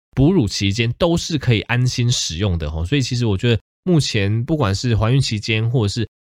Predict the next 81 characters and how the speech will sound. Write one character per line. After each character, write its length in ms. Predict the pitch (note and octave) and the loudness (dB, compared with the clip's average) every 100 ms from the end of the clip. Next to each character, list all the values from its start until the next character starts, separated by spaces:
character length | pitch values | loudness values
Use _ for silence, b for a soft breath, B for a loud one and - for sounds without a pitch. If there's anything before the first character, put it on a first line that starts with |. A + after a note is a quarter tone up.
| _ | _
不 120 | B2+ | -2
是 160 | - D#3+ | 2 2
怀 140 | A2 | 2
孕 80 | B2+ | 0
期 180 | - F#2+ | -2 -4
间， 200 | G#2+ G#2 | -2 0
如 140 | G#2 | 2
果 100 | B2 | 2
你 140 | G#2+ | 2
罹 200 | F2 F#2+ | 2 0
患 200 | F#2+ C#3 | 0 0
这 100 | G#2+ | 0
一 20 | A2 | 0
类 100 | A#2+ | 2
类 140 | D3+ | 2
风 180 | A2+ A2 | 0 -2
湿 140 | - | -2
性 180 | G#2 B2+ | -4 -2
关 180 | G#2+ G2 | 0 -2
节， 180 | F#2+ F2 | -2 0
目 140 | C#3+ | 0
前 180 | C#3 G#2+ | 2 2
越 180 | D3 G3 | 4 4
来 100 | A2+ | 2
越 160 | C3 | 2
多 140 | A#2+ A2+ | 2 -2
武 200 | - D2+ | -4 -10
器 260 | - - F2 _ | -6 -6 -8 _
去 140 | - D#3 | -6 -2
可 120 | C#3 | 0
以 60 | - | -2
针 320 | - C#3 C#3 | 0 2 2
对 160 | D3+ | 2
这 140 | A2 A#2 | 2 2
一 40 | |
类 160 | B2 A2 _ _ | 2 -2 _ _
自 180 | - G3+ | -2 0
体 240 | - A2+ | 2 2
免 180 | A2+ F2 | 4 4
疫 60 | G#2 | 2
性 160 | B2+ | 2
的 80 | G#2 | 0
关 220 | F#2+ G2+ | 2 2
节 160 | G2 F2+ | 2 2
炎 120 | E2+ | 0
去 200 | F2+ B2 | 0 -2
做 180 | A2+ G2 | 0 -2
控 300 | - - D#2+ | 0 0 -2
制， 180 | - F2 | -4 -6
吼。 160 | D#2 | -4
那 180 | G#2+ G#2+ | -4 -2
也 160 | F2 F2+ | 0 -2
是 180 | C#3 | -2
鼓 200 | C3+ G2 | -4 -2
励， 220 | F2 A#2+ - _ | 0 -2 -2 _
诶， 100 | - | -6
大 140 | - B2 | -2 -2
家 100 | A2 | 0
可 120 | A2+ | -2
以 60 | F#2 | 0
多 220 | B2+ B2 | 0 0
跟 180 | D3+ D3 - _ | 0 0 -2 _
医 140 | - E3 | -4 -2
生 320 | D3 D#3 D#3+ | 0 0 0
沟 220 | E3+ D#3+ | 2 2
通， 180 | - D3+ | 2 2
吼， 140 | B2+ | 2
选 340 | F2 - F#2 E2+ | -2 -2 -4 -2
择 180 | F2+ F#2+ | -4 -4
出 240 | - A2 | -2 -4
最 300 | - G#3+ A2+ | -2 -2 -2
适 200 | - B2+ | -4 -4
合 140 | G2 | -4
自 120 | F2 A#2 | -2 -4
己 100 | E2 | -4
的 100 | D#2+ | -4
药 240 | A2 G2 | -2 -2
物 180 | D2 E2 | -4 -10
这 80 | D2 | -8
样 160 | D#2 | -8
子。 80 | D#2+ | -8